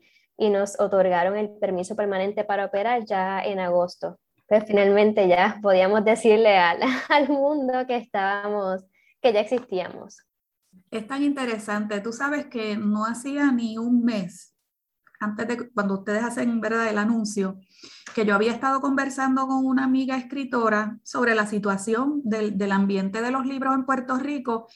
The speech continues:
Speaker 2: y yo le decía, "Yo he estado investigando sobre este tema y yo no acabo de dar con la fórmula para poder mejorar ciertos aspectos. Yo
Speaker 1: Ujú.
Speaker 2: intuyo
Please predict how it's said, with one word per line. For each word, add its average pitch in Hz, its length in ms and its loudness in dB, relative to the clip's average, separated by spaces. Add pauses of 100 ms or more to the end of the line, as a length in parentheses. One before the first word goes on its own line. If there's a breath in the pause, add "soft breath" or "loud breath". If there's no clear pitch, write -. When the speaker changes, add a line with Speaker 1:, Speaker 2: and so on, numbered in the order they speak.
(120)
Speaker 2:
y 214 120 -2
yo 220 120 4
le 247 80 2
decía, 254 600 0 (680 soft breath)
"Yo 247 100 -6
he - 20 -4
estado 320 260 2
investigando 311 760 2
sobre 262 220 -2
este 269 200 -8
tema 262 300 0
y 220 60 -2
yo 220 100 -4
no 233 80 0
acabo 262 400 0
de 262 80 -2
dar 262 240 -4
con 214 160 -4
la 208 120 0
fórmula 202 800 0 (120)
para 196 520 0 (460)
poder 220 280 0
mejorar 254 520 4
ciertos 254 420 -4
aspectos. 247 600 0
Yo 233 120 0
Speaker 1:
Ujú. 285 80 4
Speaker 2:
intuyo 285 1080 0